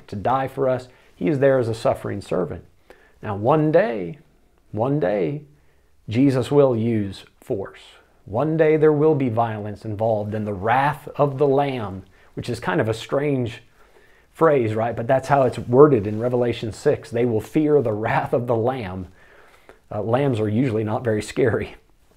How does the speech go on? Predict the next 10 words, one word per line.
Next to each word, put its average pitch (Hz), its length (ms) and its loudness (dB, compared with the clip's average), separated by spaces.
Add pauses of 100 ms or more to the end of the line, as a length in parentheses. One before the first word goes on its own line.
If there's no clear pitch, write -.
(320)
But 107 180 -6
one 135 260 2
day 131 200 6
he 131 140 0
will 113 140 2
send 131 320 2
forth 120 280 -2
judgment 117 400 -2
unto 110 200 -4
victory. 120 440 -4